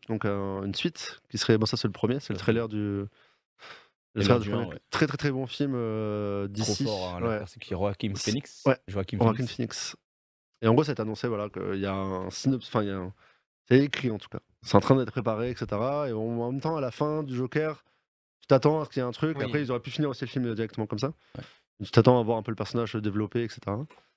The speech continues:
Speaker 1: Euh, ce qui est dommage, c'est que, bah, c'est vraiment une histoire à part. Ce, dans le dernier Batman, il y a, ouh, je veux dire, ça se tient depuis un petit moment, mais à la fin, t'as un Joker, mais c'est pas du tout le Joaquin Phoenix.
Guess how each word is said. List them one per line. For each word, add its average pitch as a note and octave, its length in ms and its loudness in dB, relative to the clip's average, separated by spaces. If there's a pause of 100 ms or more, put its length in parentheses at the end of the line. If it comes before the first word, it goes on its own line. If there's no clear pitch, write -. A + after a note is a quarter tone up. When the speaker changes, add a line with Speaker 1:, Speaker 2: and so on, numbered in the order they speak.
(400)
Speaker 1:
Euh, G#2 180 8
ce - 80 -2
qui - 60 6
est B2+ 60 6
dommage, C#3+ 280 -2
c'est - 60 -10
que, - 80 -8
bah, A2 80 4
c'est A2 140 -2
vraiment A#2 420 -2
une A#2 80 -2
histoire A2+ 340 0
à A#2+ 60 -2
part. D#3 380 -4
Ce, A2+ 100 -4
dans G#2 280 0
le G#2+ 40 -4
dernier A#2 220 -2
Batman, B2 400 -4 (260)
il G2 100 -2
y G2+ 60 4
a, F#2 880 -2
ouh, F#2+ 140 -10
je G2+ 100 -18 (160)
veux F#2+ 60 -8
dire, G2 280 2
ça G2 120 -8
se - 100 -6
tient G2+ 260 4
depuis G2+ 300 0
un G2 40 0
petit - 120 0
moment, C3 140 2
mais A#2 60 -2
à - 20 -2
la G#2 100 -4
fin, A#2+ 260 -2
t'as G2+ 120 -8
un G2 440 -4
Joker, A#2 380 -2
mais A2 60 -10
c'est - 140 -14
pas A#2 80 -2
du A2+ 100 -2
tout B2 100 0
le G#2 380 -2
Joaquin G#2 260 -4
Phoenix. - 380 -8